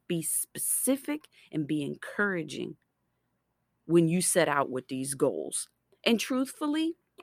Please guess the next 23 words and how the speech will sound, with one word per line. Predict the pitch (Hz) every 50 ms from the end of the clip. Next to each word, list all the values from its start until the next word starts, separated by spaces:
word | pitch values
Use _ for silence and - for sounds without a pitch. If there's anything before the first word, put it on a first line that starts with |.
| 180 170
be | 165 254 302 370
realistic | 359 330 339 330 233 214 202 226 240 - - 202 -
about | 170 147 170 185 180
what | 175 175 175 -
you | 196
even | - 196 175 160 160 160
consider | - 156 156 147 - - 175 175 160
a | 147 143
fucking | - - 151 147 - 156 147
goal. | 147 147 147 147 - - - _ _ _ _ _ _ - - _ - 175
Don't | 165 233 262 339 415 -
sit | - - 294 269 233
down | 202 214 214 226 226 - - -
and, | - 190 175 170 165 - -
and | 175 170 160 156 156 156 - - - - -
make | 170 185 202 - - 226
a | 185
list | 175 175 202 226 - - -
of | 156 -
ten | - - 233 214 208 202
different | 175 180 190 190 - 180 165 -
fucking | - 180 175 170 165 151 151
things, | - 190 190 185 165 147 143 156 151